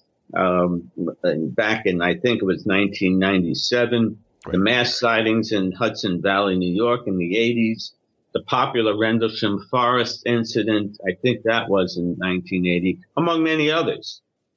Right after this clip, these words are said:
Speaker 1: Uh, but th-, this is important.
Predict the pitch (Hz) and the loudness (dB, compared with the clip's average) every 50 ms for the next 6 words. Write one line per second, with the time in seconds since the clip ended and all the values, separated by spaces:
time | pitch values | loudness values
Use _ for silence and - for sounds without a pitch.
0 | _ _ _ _ 92 92 90 87 80 - - _ _ _ _ - - - _ _ | _ _ _ _ -2 0 0 0 -2 -4 -10 _ _ _ _ -20 -20 -20 _ _
1 | _ _ - 135 127 123 127 - - _ _ _ _ _ _ _ _ _ _ 131 | _ _ 0 2 2 2 0 -4 -10 _ _ _ _ _ _ _ _ _ _ -4
2 | 120 - - - _ 156 139 120 - - - - - - 139 196 233 - - 285 | -4 -4 -8 -6 _ -2 0 0 0 -2 -2 -6 -10 -4 -2 -2 0 0 0 0
3 | 208 185 185 175 156 - - 185 160 151 139 - - - - | 0 0 0 0 0 0 0 0 2 2 0 -2 -6 -10 -12